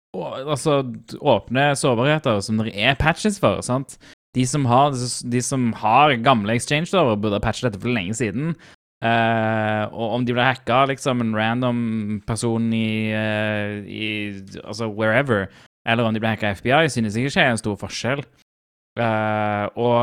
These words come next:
og F B I har fått, eh, de har fått lov til kun å samle inn info om webshellser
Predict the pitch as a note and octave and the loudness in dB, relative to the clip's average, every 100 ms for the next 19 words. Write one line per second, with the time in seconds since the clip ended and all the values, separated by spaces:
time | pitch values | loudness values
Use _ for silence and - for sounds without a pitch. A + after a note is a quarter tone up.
0 | A#2+ A#2+ B2 - C3 C#3 D3+ B2 B2 B2 | 4 4 2 2 4 4 2 2 0 0
1 | B2+ A#2+ - - - _ _ A#2 A2+ A2 | -4 -4 -12 -18 -18 _ _ -2 2 2
2 | A2 G#2+ G#2+ A#2+ B2 B2+ B2+ C3 - C3 | 2 0 0 -2 -2 -2 0 0 -2 -4
3 | - C#3 D3 C#3 C3 A#2 A#2+ A#2 B2+ - | -2 -2 -2 0 0 2 0 0 -2 0
4 | B2 A#2 A2+ A2 A#2+ - D3+ C#3+ - E3+ | 2 2 2 2 0 0 2 2 0 0
5 | F#3 | 0